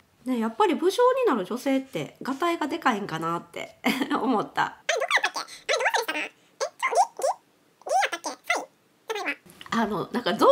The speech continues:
さん連れてくる武将、めっちゃ胸が大きい。ちょっとわからんなったからパソコンで調べてみましたけど、あの、そのカリン様ですね。なんか怖い。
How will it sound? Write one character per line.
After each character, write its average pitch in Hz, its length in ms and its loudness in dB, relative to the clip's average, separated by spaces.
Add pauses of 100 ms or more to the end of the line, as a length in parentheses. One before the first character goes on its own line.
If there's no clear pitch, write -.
さ 190 160 6
ん 175 320 -4
連 202 80 -4
れ 208 80 -4
て 214 100 -4
く 170 120 -6
る 151 160 -6 (460)
武 208 140 -2
将、 220 220 0
め 190 100 -4
っ 220 100 -6
ち - 80 -2
ゃ - 280 2 (280)
胸 202 220 -2
が 156 120 -2
大 170 180 -6
き - 100 -10 (100)
い。 - 100 -12 (360)
ち - 100 -4
ょ - 20 2
っ - 40 2
と - 120 4
わ 359 120 6
か 453 120 6
ら 453 180 10
ん 392 60 10
な 427 100 12
っ 415 80 0
た - 100 -6
か 370 100 4
ら - 60 2
パ - 220 4
ソ 320 140 0
コ 339 120 4
ン 349 60 6
で 359 100 6
調 403 120 2 (140)
べ 392 100 6
て 359 100 2
み 330 100 2
ま 320 140 4
し 320 40 -6
た - 80 -2
け 269 100 0
ど、 - 120 2
あ 226 120 8
の、 247 140 2
そ - 200 4
の 554 320 6
カ - 100 0 (260)
リ - 40 6
ン 190 60 0
様 190 260 6
で 165 120 -2
す 170 80 -8
ね。 151 280 -4 (540)
な 254 200 2
ん 285 120 0
か - 120 -2
怖 233 360 4
い。 - 160 -4